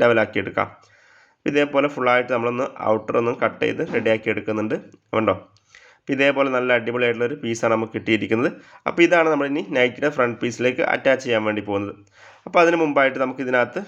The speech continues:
കുറച്ച് ഡിസൈൻ കൂടെ ചെയ്തെടുക്കാനുണ്ട്. അപ്പോൾ അതിനായിട്ട് നമുക്ക് നെക്ക് ഇതിനകത്ത് വരച്ചെടുക്കണം. അപ്പോൾ അത് ഇതിനായിട്ട് നമ്മൾ നെക്ക് എന്ത് ചെയ്യുക, ഇതുപോലെ രണ്ടായിട്ട് മടക്കി കൊടുക്കുക. അതിന് ശേഷം ഇനി നമുക്ക് നെക്ക് കറക്റ്റായിട്ട് നമ്മുടെ അളവ് പ്രകാരമുള്ള നെക്ക് ഇനി വരച്ചു കൊടുക്കാം കേട്ടോ. അപ്പോൾ ആദ്യം ഉള്ളിൽ സൈഡിൽ നമ്മൾ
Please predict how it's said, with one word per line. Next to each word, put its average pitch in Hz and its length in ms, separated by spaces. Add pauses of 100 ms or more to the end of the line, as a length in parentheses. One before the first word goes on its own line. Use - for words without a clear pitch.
(120)
കുറച്ച് 120 300
ഡിസൈൻ 120 320
കൂടെ 131 180
ചെയ്തെടുക്കാനുണ്ട്. 113 640 (500)
അപ്പോൾ 147 160
അതിനായിട്ട് 143 340
നമുക്ക് 131 240 (240)
നെക്ക് 120 300
ഇതിനകത്ത് 123 380
വരച്ചെടുക്കണം. 113 560 (440)
അപ്പോൾ 170 200
അത് 160 80 (200)
ഇതിനായിട്ട് 135 440 (160)
നമ്മൾ 123 220
നെക്ക് 123 200
എന്ത് 123 120
ചെയ്യുക, 120 180
ഇതുപോലെ 117 280 (120)
രണ്ടായിട്ട് 117 440
മടക്കി 110 340
കൊടുക്കുക. 113 260 (440)
അതിന് 175 220
ശേഷം 139 220
ഇനി 139 100 (240)
നമുക്ക് 123 320
നെക്ക് 123 240 (100)
കറക്റ്റായിട്ട് 117 440
നമ്മുടെ 113 200
അളവ് 120 200
പ്രകാരമുള്ള 117 380 (160)
നെക്ക് 113 260
ഇനി 143 100 (240)
വരച്ചു 139 240
കൊടുക്കാം 98 260
കേട്ടോ. 113 140 (460)
അപ്പോൾ 151 160
ആദ്യം 147 200
ഉള്ളിൽ 156 280
സൈഡിൽ 151 260
നമ്മൾ 143 160